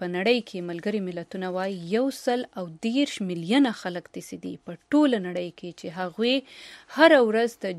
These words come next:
ژوند د هغو سختو سره مخ دي چې د دې نه علاوه هغوی سره نوره، نوره لاره نه ده پاتې.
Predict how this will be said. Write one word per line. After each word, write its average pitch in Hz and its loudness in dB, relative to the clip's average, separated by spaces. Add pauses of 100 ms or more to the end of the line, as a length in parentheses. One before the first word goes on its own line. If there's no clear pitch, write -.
ژوند 233 -2
د 175 -6
هغو 269 6
سختو - 0
سره 196 -4
مخ 196 -6
دي 208 -4
چې - -10
د 175 -6
دې 190 -2
نه 185 -4
علاوه 180 -4
هغوی 208 -2
سره 240 2
نوره، 262 4 (100)
نوره 262 4
لاره 247 4
نه 214 2
ده 175 -2
پاتې. 175 -8